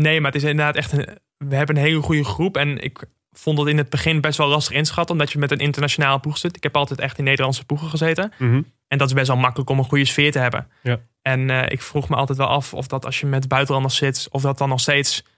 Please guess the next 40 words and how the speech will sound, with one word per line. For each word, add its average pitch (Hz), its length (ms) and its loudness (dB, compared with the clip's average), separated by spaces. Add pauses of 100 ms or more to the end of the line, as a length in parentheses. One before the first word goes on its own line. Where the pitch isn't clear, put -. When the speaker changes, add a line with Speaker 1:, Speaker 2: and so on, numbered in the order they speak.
(420)
Speaker 1:
hoe 151 200 2
erg 143 120 2
dat 143 160 2
er 139 60 0
onder 143 180 2
te 143 100 0
lijden 143 300 2
valt. 123 440 -4
En 143 100 -4
dat 139 120 -2
was 135 160 -2
eigenlijk 135 340 -4 (200)
minimaal. 143 680 2 (480)
En, 127 280 0
eh, 127 220 2
ik 127 80 0
weet 123 120 4
ook 120 60 2
niet 127 100 6
of 120 80 0
dat 120 140 -6
altijd 123 340 -2
zo - 80 -6
is, 127 80 -6
maar 123 160 0
dit 123 140 2
jaar 131 120 2
hadden 127 180 2
we 127 60 2
echt, - 320 -2
ja, 123 160 -8
het 117 120 -10
was 131 160 -2
gewoon 131 340 0 (480)
een 147 120 -2
super 156 320 2
toffe 147 240 -2
groep. 147 280 0 (180)
Speaker 2:
Mhm. 131 320 4
Speaker 1:
Eh, 139 480 0